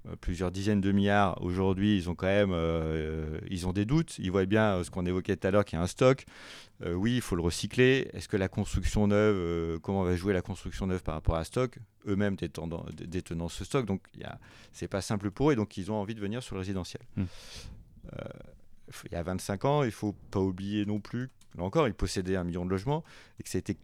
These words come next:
Speaker 1: très compliqué pour eux, et voire dans la douleur, de sortir de ce patrimoine parce qu'ils ont vendu à la découpe. Et donc, ils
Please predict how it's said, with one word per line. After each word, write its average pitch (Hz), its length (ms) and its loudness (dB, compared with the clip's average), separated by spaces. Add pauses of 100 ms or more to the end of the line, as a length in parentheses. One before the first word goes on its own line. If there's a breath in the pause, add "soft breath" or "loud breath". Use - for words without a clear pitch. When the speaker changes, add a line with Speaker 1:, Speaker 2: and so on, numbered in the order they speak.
(100)
Speaker 1:
très - 180 -4
compliqué - 500 -6
pour 98 300 -4
eux, 101 260 0
et 80 100 -8
voire 87 220 -4
dans 87 100 -4
la 82 140 -4
douleur, 120 480 0 (340 soft breath)
de 90 80 -6
sortir - 540 -4
de 107 80 -2
ce - 80 -6
patrimoine 117 600 -2
parce 85 160 -6
qu'ils 85 240 -6
ont 87 60 0
vendu 85 340 -2
à 85 40 2
la 80 100 -2
découpe. 90 360 -4 (680 loud breath)
Et - 40 -8
donc, 101 280 -4
ils 90 120 -6